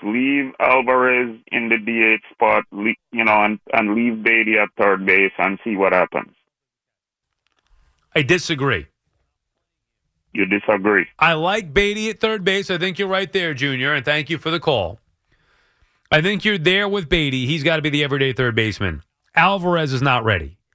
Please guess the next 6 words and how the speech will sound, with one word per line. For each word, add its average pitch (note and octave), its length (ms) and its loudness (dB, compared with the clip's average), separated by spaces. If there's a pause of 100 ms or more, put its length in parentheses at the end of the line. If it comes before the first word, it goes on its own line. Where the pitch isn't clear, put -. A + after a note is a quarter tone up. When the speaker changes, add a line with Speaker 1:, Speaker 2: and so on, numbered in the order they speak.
(320)
Speaker 2:
And D3 260 2
I E3 100 4
want F#3 260 0
Alvarez D3 760 0 (1300)
to F#3 180 0
develop C#3 760 0